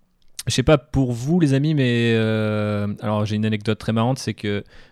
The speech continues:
moi j'ai regardé du coup la première fois cet épisode ce matin. Quand ils ont dit il y a un X-Wing et que j'ai vu un X-Wing, je fais ok, c'est Luke, c'est sûr. Genre je me suis pas posé de questions. Euh, mais je me suis rendu compte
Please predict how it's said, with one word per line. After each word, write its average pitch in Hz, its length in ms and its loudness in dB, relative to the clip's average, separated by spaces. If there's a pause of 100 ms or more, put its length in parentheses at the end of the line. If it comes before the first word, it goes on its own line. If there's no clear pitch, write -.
(100)
moi 113 100 0
j'ai 113 80 0
regardé 113 260 0
du 107 140 -4
coup 120 160 -2
la 98 400 0
première 107 280 -4
fois 113 120 -2
cet - 100 -10
épisode 104 300 -6
ce - 80 -8
matin. 127 360 -2 (420)
Quand 117 180 -4
ils 113 140 -4
ont 113 40 0
dit 113 120 -4
il 113 60 0
y 110 80 4
a 110 160 -2
un 131 100 2
X-Wing 123 340 0
et 110 60 2
que 101 40 -4
j'ai 107 80 -2
vu 107 160 -2
un 113 100 -2
X-Wing, 110 260 -2
je - 80 -8
fais 107 120 -2
ok, 113 280 -2 (220)
c'est - 220 -8
Luke, 110 320 -2
c'est - 140 -12
sûr. 127 420 0 (440)
Genre 104 320 0
je 104 60 -6
me 107 40 -4
suis - 80 -8
pas 117 140 2
posé 107 180 0
de 101 60 -8
questions. 120 400 -4 (560)
Euh, 104 280 0
mais 117 200 4
je 156 80 2
me 143 40 0
suis 143 120 0
rendu 127 180 0
compte 131 320 0